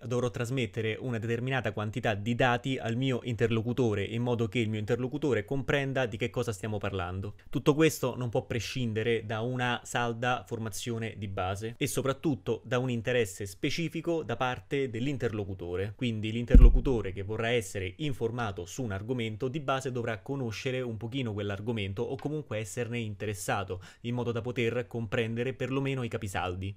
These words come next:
Fermo restando che la quantità di dati necessari per informare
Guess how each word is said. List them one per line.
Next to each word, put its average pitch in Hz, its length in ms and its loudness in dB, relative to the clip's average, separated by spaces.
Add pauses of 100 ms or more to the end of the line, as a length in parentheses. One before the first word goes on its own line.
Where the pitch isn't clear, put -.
Fermo 135 260 2
restando 104 680 2
che 127 240 2
la 101 160 -4
quantità 107 420 -2
di 120 160 -2
dati 131 380 -2
necessari 113 840 -2
per 117 200 -4
informare 135 760 -2